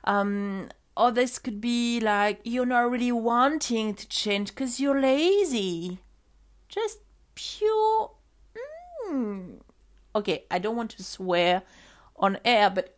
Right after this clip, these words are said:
I really hope you get my drift. You're not practicing as it should.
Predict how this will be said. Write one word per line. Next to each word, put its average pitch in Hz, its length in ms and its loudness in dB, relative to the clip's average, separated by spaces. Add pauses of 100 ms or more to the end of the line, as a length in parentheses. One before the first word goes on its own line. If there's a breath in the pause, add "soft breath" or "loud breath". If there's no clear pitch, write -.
(100)
I 214 120 0
really 240 480 -2
hope 202 440 -2
you 254 260 -6
get 175 200 0
my 139 160 -6
drift. - 400 -16 (1300 soft breath)
You're 202 180 -4
not 208 220 -2
practicing 208 1040 2
as 233 240 -8
it 269 200 -8
should. 330 680 2